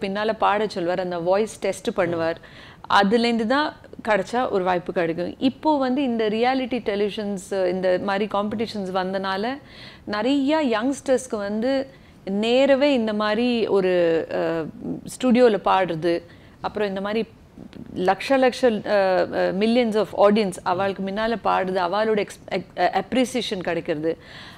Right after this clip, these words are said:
Speaker 1: அதே, அ, அப்-, அதே பார்த்தான்னா, அ, ஆத்துலயே உட்காந்துன்னு சில மியூசிக் டைரக்டர்ஸ் எப்போவாது இந்த சேனல்ஸ் எல்லாம் பார்க்கறா.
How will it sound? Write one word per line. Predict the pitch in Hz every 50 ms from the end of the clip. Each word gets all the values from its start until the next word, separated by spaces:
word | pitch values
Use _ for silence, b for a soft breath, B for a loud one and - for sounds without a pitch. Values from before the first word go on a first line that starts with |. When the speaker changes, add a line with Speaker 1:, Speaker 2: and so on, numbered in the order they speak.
| B
Speaker 1:
அதே, | B - - 226 220 262 294 294 302 302 294 262 -
அ, | 233 226 220 214 208 202 202 202 196 196 196 196 196 -
அப்-, | - 220 196 - -
அதே | - 220 214 214 269
பார்த்தான்னா, | 269 - 247 233 214 240 233 240 277 294 285 247 214 -
அ, | - - 202 190 190 185 - -
ஆத்துலயே | - 196 202 240 247 - 277 294 302
உட்காந்துன்னு | 277 247 240 - 240 233 240 247 247 254
சில | 240 - 254 233
மியூசிக் | 220 220 240 233 208 233 202 190
டைரக்டர்ஸ் | 220 202 208 202 202 - 226 226 220 226 B B B B B
எப்போவாது | - 208 - 233 220 214 226 233
இந்த | 262 247 214 202 202 202 -
சேனல்ஸ் | 208 190 196 208 208 190 180
எல்லாம் | 190 190 202 208 196
பார்க்கறா. | 185 185 180 180 - 190 170 160 160